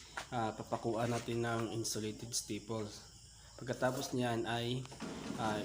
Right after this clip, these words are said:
ilagay naman natin yung para dun sa taas ng ating kulungan. So, itong dalawa na yan guys, yan yung magiging,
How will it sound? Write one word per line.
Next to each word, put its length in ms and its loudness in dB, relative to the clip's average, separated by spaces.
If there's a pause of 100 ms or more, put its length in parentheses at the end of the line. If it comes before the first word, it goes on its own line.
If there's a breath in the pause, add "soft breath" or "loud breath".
(180)
ilagay 240 2
naman 240 2
natin 320 0
yung 400 4 (720 loud breath)
para 240 2
dun 160 -2
sa 160 -2
taas 320 0
ng 240 -2
ating 400 -2
kulungan. 480 0 (160)
So, 240 -2 (160)
itong 400 2
dalawa 320 4
na 80 2
yan 240 4
guys, 320 0
yan 240 4
yung 160 2
magiging, 480 2